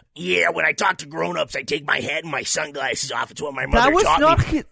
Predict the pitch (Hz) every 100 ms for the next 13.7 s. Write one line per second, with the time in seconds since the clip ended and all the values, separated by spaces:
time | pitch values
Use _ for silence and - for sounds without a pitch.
0 | - 254 320 480 415 440 247 285 262 190
1 | 247 233 175 240 220 190 226 285 320 285
2 | 170 160 180 - 175 202 185 - 175 233
3 | 277 - 156 147 151 - - 170 190 -
4 | 247 247 180 185 - 262 160 165 208 208
5 | 233 - 170 247 208 151 165 156 185 196
6 | 143 165 233 196 185 170 - 190 156 165
7 | 214 196 - - 196 208 - - _ 180
8 | 170 202 196 214 269 151 - 240 214 170
9 | 214 - 233 190 196 202 196 156 - -
10 | - - 196 - 196 165 147 131 139 135
11 | - - _ 180 - 170 147 92 123 -
12 | 185 190 180 175 156 143 180 208 180 185
13 | - 170 156 151 156 -